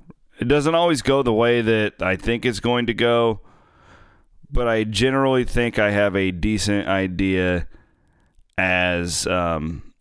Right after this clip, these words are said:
as these things, you know, kind of evolve. I've been wrong before.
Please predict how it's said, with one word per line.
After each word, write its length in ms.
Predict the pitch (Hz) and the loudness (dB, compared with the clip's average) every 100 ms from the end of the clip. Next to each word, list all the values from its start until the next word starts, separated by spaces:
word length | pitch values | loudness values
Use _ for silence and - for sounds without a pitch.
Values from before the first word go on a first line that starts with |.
| - | -6
as 200 | 98 82 | -4 -2
these 260 | 104 92 | -2 -2
things, 480 | - 101 95 90 - | -2 -2 -2 -4 -6
you 140 | - 104 | -4 -2
know, 100 | 90 | -2
kind 280 | - 98 92 | -2 0 0
of 80 | |
evolve. 640 | 87 85 90 80 73 76 - - - | -2 0 0 0 -4 -6 -14 -8 -4
I've 140 | 104 | 0
been 160 | 147 175 | 0 2
wrong 240 | 160 113 | 0 0
before. 420 | 98 - 87 110 | -2 -2 -2 -4